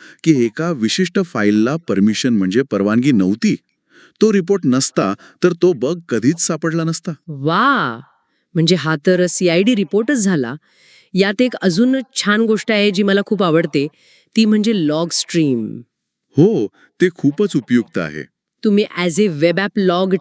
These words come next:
Speaker 2: tail ही कमांड वापरून तुमच्या ॲपचे लॉग्स रिअल टाइममध्ये पाहू शकता. असं वाटतं जसं तुम्ही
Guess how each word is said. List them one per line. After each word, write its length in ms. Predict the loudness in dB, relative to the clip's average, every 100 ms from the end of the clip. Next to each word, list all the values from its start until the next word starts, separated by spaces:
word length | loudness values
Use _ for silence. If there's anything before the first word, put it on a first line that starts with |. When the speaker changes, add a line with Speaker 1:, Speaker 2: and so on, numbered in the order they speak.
| 0
Speaker 2:
tail 320 | 2 2 0 -6 _
ही 200 | -2 -2
कमांड 460 | 0 -2 0 0 -2
वापरून 420 | -4 -4 -4 -4 -8 _ -20 _
तुमच्या 280 | 2 2 -2 -4
ॲपचे 480 | -6 -4 -2 2
लॉग्स 280 | 2 0 0
रिअल 400 | 0 2 0 0
टाइममध्ये 460 | 0 0 2 2 0
पाहू 240 | 2 0
शकता. 360 | 0 -6 -8 -16 _ _ -20 _
असं 200 | 0 2
वाटतं 260 | 2 2 0
जसं 260 | 0 0 0
तुम्ही 220 | 2 2